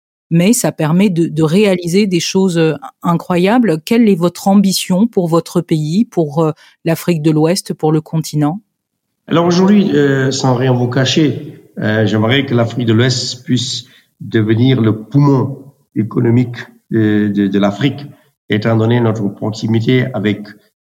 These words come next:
Speaker 2: euh, l'Europe occidentale, les États-Unis. Nous sommes à cinq heures de, de Paris, six, sept, sept heures de, de New York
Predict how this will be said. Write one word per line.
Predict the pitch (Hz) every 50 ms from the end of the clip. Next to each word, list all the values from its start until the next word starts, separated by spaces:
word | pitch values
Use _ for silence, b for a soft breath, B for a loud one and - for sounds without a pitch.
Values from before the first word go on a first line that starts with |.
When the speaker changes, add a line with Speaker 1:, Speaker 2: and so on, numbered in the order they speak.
| -
Speaker 2:
euh, | 110 107 104
l'Europe | 104 107 104 107 110 104 110
occidentale, | - 107 - - - 104 104 101 98 101 135 135 - - - - -
les | 104 98 90
États-Unis. | 98 95 - 104 98 98 113 123 160 160
Nous | 143 120
sommes | 113 - 98 95
à | 92 90
cinq | - - 104 95 -
heures | 107 104 92 92
de, | 92 95 95 95 95
de | 92 92
Paris, | - - 92 90 90 120 139 156 - - - - - _ _ _ _ _
six, | - - - 120 113
sept, | 117 - - - 107 104 - -
sept | - 113 107 -
heures | 117 110 104
de, | 101 101 101 101 101 101 101 101 95
de | 98
New | 95 98 101 104
York | 107 113 123 143 156 - - -